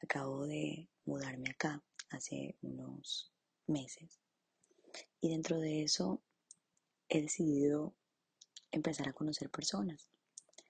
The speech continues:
Y a pesar de que algunas personas han sido muy chéveres y en verdad me han dejado cosas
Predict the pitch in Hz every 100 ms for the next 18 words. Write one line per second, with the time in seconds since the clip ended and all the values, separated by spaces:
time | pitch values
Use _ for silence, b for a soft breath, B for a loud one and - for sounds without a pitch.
0 | B B B B - 156 - - 151 143
1 | 147 - 208 185 - 143 143 135 - 175
2 | - 139 139 143 - - 151 143 147 143
3 | 143 139 - 143 139 139 - - 143 135
4 | 131 131 131 135 135 131 - 131 147 143
5 | -